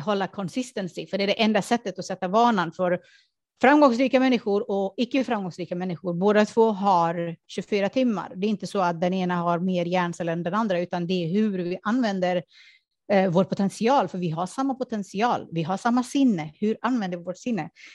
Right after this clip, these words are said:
Så framgångsrika människor gör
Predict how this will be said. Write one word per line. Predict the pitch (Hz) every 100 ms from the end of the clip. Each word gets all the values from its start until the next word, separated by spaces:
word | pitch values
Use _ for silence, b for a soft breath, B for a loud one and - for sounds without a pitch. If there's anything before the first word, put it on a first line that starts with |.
| B
Så | - 220 196 - 254 - _ _ _ _ _ _ -
framgångsrika | 233 302 254 262 233
människor | 220 240 185 170 170
gör | 170 190 180 165